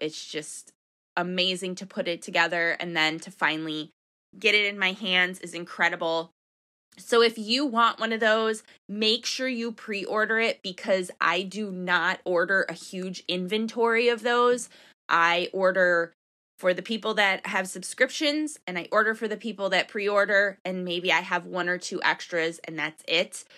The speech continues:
So if you want one, pre-order your copy at D A T C media company dot com. Those will not ship until right before summer camp,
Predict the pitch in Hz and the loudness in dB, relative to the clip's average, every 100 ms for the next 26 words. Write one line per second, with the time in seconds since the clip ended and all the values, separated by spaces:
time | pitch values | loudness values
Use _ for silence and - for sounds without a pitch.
0 | - _ - 180 - 208 226 240 240 214 | -20 _ 0 0 2 0 0 -4 -6 0
1 | 208 202 202 202 196 196 196 196 _ _ | 2 2 2 2 4 2 0 -10 _ _
2 | _ _ _ _ _ - - 247 254 - | _ _ _ _ _ -20 -2 2 2 4
3 | 233 233 226 220 220 220 _ _ - 202 | 4 6 4 4 2 -6 _ _ -8 2
4 | 196 202 190 185 196 180 175 175 196 196 | 2 2 2 2 0 -2 -2 -4 -2 -2
5 | 196 208 190 - 185 180 185 185 190 175 | -2 -10 -12 -10 -8 -6 -2 -4 -4 -10
6 | 170 170 156 139 - - 220 220 226 226 | -8 -6 0 0 -2 -10 2 2 4 0
7 | 226 233 _ _ _ _ 180 226 240 277 | -4 -12 _ _ _ _ 0 4 4 2
8 | 254 226 190 196 214 220 240 240 247 - | -4 -6 -6 0 2 4 4 2 -2 -4
9 | 196 170 185 - - - 202 208 - 196 | 0 2 2 0 -8 -2 -2 -2 -4 -6
10 | 180 220 190 175 185 175 - 208 - 202 | -4 -2 -2 -2 0 0 0 -12 -8 -4
11 | 185 190 214 208 _ - 208 190 202 208 | 2 2 0 -6 _ -10 -4 0 0 -2
12 | 240 220 233 226 | 0 0 0 -4